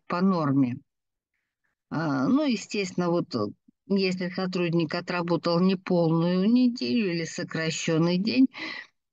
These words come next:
э, в этом случае рассчитывается обычный средний заработок. Если сотрудник отработал, э, полностью рабочее время, то в этом случае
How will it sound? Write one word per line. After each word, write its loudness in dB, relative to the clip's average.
э, -2
в 2
этом -2
случае -2
рассчитывается -4
обычный -2
средний 0
заработок. -4
Если 4
сотрудник 0
отработал, -2
э, -4
полностью 2
рабочее 2
время, 2
то -4
в -2
этом -4
случае -4